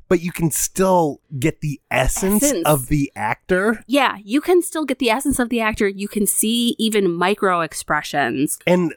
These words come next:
Speaker 1: literally,
Speaker 2: It's
Speaker 1: like,
Speaker 2: stunning.
Speaker 1: every single actor in this movie is, it's, and this is, I think, why I liked it so much. It's like a who's who list of character
Speaker 2: Uh-huh.
Speaker 1: actors. The, uh,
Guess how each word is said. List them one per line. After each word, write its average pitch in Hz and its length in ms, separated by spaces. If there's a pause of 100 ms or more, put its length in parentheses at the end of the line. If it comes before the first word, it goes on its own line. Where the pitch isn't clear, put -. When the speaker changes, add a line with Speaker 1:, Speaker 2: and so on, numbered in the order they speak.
Speaker 1:
literally, 175 760
Speaker 2:
It's 151 80
Speaker 1:
like, 196 140
Speaker 2:
stunning. 185 320
Speaker 1:
every 175 280
single 165 580
actor 151 480
in 170 180
this 170 240
movie 170 500 (420)
is, 139 260 (140)
it's, - 280 (260)
and 156 140
this 175 140
is, 185 260
I 135 120
think, 147 220
why 120 160
I 107 40
liked 113 260
it 147 100
so 151 120
much. 139 320
It's - 160
like 139 320
a 135 140
who's 151 320
who 139 560
list 120 420
of - 160
character 104 440
Speaker 2:
Uh-huh. 190 200
Speaker 1:
actors. 165 340 (520)
The, 135 340
uh, 107 240